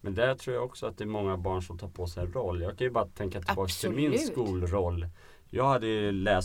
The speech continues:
Speaker 1: skrivsvårigheter, jag
Speaker 2: Mm.
Speaker 1: gick i specialklass.
Speaker 2: Mm.
Speaker 1: Men jag var ju också den roliga killen. Och det kanske liksom,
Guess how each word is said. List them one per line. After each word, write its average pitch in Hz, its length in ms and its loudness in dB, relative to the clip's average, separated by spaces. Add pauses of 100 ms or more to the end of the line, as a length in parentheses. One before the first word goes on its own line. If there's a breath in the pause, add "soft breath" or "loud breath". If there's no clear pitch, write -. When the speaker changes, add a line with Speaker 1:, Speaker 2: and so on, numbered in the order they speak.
(120)
Speaker 1:
skrivsvårigheter, 90 680 -2
jag 92 100 4
Speaker 2:
Mm. 107 100 0
Speaker 1:
gick 110 80 -2
i 92 40 -4
specialklass. 92 1000 0
Speaker 2:
Mm. 185 300 -6
Speaker 1:
Men 101 100 -2
jag 120 100 2
var 135 80 2
ju 110 60 6
också 117 280 -2
den 98 220 0
roliga 92 440 0
killen. 101 500 -4
Och 92 80 -4
det 98 80 -4
kanske 143 300 -6
liksom, 92 460 -6